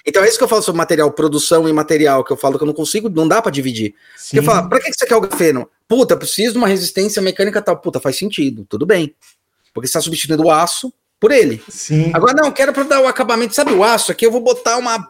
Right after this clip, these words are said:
Speaker 1: película de grafeno." Pra quê,
Speaker 2: <laughs>
Speaker 1: velho? Ou a madeira.
Speaker 2: Pois
Speaker 1: Pra
Speaker 2: é.
Speaker 1: que que você vai fazer isso?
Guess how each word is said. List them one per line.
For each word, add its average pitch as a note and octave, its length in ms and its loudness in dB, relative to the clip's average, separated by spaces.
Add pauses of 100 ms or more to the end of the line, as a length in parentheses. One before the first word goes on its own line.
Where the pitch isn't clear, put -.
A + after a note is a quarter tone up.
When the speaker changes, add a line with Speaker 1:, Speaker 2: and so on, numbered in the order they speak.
(140)
Speaker 1:
película A#3 360 0
de G#3 80 -6
grafeno." G#3 320 -4 (400)
Pra A3 220 2
quê, A#3 320 4
Speaker 2:
<laughs> - 20 2
Speaker 1:
velho? B2 520 2 (300)
Ou F3+ 200 4
a F#3+ 40 2
madeira. F#3+ 440 2
Speaker 2:
Pois F#3 100 2
Speaker 1:
Pra A#3 180 2
Speaker 2:
é. D#3+ 160 2
Speaker 1:
que D4 140 0
que - 60 -8
você - 60 -4
vai C#4+ 140 0
fazer G#3+ 200 2
isso? A#3+ 360 -2